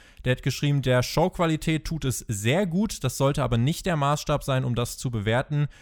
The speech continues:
Wie ich das mitbekommen habe, tut man alles, um es so sicher wie möglich nach den Richtlinien umzusetzen. Deswegen von mir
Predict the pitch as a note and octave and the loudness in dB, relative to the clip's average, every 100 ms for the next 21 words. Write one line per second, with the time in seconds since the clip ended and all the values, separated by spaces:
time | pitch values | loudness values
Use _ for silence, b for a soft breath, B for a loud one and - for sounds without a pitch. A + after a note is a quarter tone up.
0 | B - B2 - B2 C#3+ - C#3+ C#3+ C3 | B -4 -2 0 0 0 0 -2 0 0
1 | C3+ B2+ B2+ B2+ A#2+ A#2 C3 C#3 B2+ B2 | 0 0 -2 -2 -2 0 -2 -2 -2 -2
2 | - G#2+ C#3+ C#3+ A#2 A2 A#2+ C3+ C3+ B2 | 0 -2 -2 -2 0 2 2 2 -2 -2
3 | A#2+ A2 A2+ G#2+ C#3 - B2 A2+ G#2 D#3+ | -2 0 -2 0 -2 -4 -4 0 0 0
4 | F3+ - C#3 C3+ - B2+ B2 B2+ B2+ A#2+ | -2 -2 -2 -2 -2 -2 -2 -4 -4 -4
5 | A#2+ - G#2+ G2+ G#2 B2 C3+ C#3+ | -4 -2 0 2 4 4 4 0